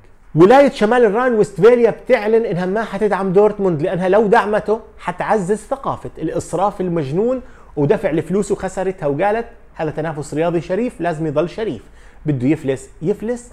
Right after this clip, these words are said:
الله معه". نيباوم بيضطر يستقيل نتيجة ضغوط من شخص اتدخل وقرر يدعم بروسيا دورتموند ماديا. فلوريان هوم كان عم بيشتري ستة وعشرين بالمية من أسهم النادي، وهو مليونير ألماني مشهور، معاه كان وقتها ثلاثمائة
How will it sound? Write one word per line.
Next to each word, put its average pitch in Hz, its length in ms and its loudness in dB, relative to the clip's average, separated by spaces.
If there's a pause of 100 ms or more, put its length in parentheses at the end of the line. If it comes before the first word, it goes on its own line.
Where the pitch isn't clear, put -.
(140)
الله 139 180 -4
معه". 180 260 -10 (520)
نيباوم 262 520 6
بيضطر 226 500 4
يستقيل 151 680 -2
نتيجة 208 440 2
ضغوط 190 480 0
من 160 200 2
شخص - 340 -4
اتدخل 180 500 -4 (200)
وقرر 180 460 0
يدعم 175 480 -4
بروسيا 143 320 -2
دورتموند 127 420 -4
ماديا. 202 560 -4 (300)
فلوريان 240 480 4
هوم 240 260 2
كان 220 160 -2
عم 196 140 -4
بيشتري 190 420 -2
ستة - 260 -8
وعشرين 180 320 -6
بالمية 180 360 -2
من 170 220 -6
أسهم 170 320 -8
النادي، 120 400 -6
وهو 190 420 -2 (400)
مليونير 165 520 2
ألماني 156 360 -2
مشهور، 127 420 -6
معاه 190 280 -6
كان 160 260 -8
وقتها 165 300 -2
ثلاثمائة 156 380 -6